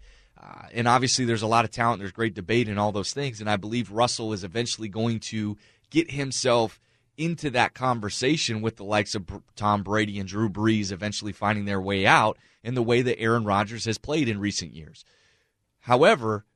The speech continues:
Bobby Wagner has been consistently there, and I don't think he's going anywhere from that conversation like you pointed out. So, like we talk about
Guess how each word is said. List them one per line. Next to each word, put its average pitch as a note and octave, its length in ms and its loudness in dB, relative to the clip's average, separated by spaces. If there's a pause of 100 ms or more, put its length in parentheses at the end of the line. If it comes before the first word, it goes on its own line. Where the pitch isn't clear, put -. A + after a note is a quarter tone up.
Bobby E3 280 2
Wagner C#3 420 4
has A2+ 240 0
been A2 180 -2
consistently B2+ 880 0
there, G#2 360 -2 (280)
and A#2 140 0
I C3 100 6
don't E3 180 2
think D#3+ 200 -10
he's C#3+ 200 -10
going B2 360 0 (120)
anywhere A2+ 640 2
from A2+ 240 -4
that G#2+ 180 -4
conversation G#2+ 680 -2
like F#2+ 200 -6
you G#2+ 60 -12
pointed G2+ 320 -2
out. G2 220 4
So, G#2 320 4 (260)
like B2+ 160 4
we D3 80 -2
talk C#3+ 260 4
about F2+ 240 -6